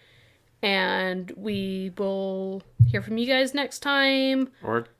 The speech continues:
Speaker 2: s-
Speaker 1: I did not do a poll this week. W-, I will be returning with the polls next week. I apologize about that.
Speaker 2: Yeah,
Speaker 1: That was
Speaker 2: okay.
Speaker 1: my fault. Yeah. Uh, make sure you guys check out our Twitter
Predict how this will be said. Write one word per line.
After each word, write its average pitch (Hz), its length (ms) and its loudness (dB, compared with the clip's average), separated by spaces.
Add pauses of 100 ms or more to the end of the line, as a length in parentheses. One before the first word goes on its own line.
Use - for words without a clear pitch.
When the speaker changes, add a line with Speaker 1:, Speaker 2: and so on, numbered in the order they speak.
(180)
Speaker 2:
s- - 60 2
Speaker 1:
I 233 200 10
did 247 220 4
not 269 180 6
do 269 160 4
a 262 60 6
poll 262 240 8
this 254 240 2
week. 262 380 0 (300)
W-, 214 220 2
I 220 80 4
will 226 100 8
be 214 120 -6
returning 226 420 2
with 226 80 -2
the 208 60 -12
polls 208 240 -4
next 196 260 -4
week. 185 340 -4 (100)
I 185 80 -6
apologize 165 420 -6
about - 220 -12
that. - 200 -6 (500)
Speaker 2:
Yeah, 101 280 -2
Speaker 1:
That 98 120 0
was 104 100 4
Speaker 2:
okay. 165 160 0
Speaker 1:
my 92 100 -2
fault. 80 260 -8
Yeah. - 200 -2 (840)
Uh, 226 600 10 (540)
make 240 180 10
sure 277 140 0
you 269 80 6
guys 254 100 8
check 254 200 2
out 233 80 6
our 226 100 8
Twitter 240 640 6